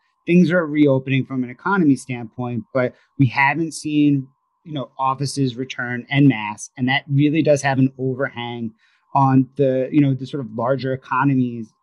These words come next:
in downtown areas. You know, I can speak to this, you know,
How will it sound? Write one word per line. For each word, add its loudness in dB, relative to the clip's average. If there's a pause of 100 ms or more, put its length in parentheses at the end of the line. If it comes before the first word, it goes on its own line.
in 0
downtown -2
areas. -10 (360)
You 4
know, 4
I 0
can 0
speak -2
to 0
this, -6
you -6
know, 0